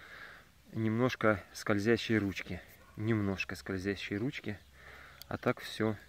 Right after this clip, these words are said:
работает пока новый четко. Еще раз смотрим. Фирма Стефансон, Германия.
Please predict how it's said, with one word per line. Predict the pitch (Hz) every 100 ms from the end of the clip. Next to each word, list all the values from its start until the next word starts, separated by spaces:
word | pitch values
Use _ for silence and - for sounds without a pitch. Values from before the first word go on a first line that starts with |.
| - - -
работает | 104 95 101 104 98
пока | 110 - 98 92
новый | 107 104 92 95
четко. | - 147 - 135 - - - - - - -
Еще | 104 -
раз | 104 92
смотрим. | 101 95 - 87 - - - - - - - - - - - - - - - -
Фирма | 107 95 95
Стефансон, | - 143 135 127 - 110
Германия. | 92 95 107 139 123 113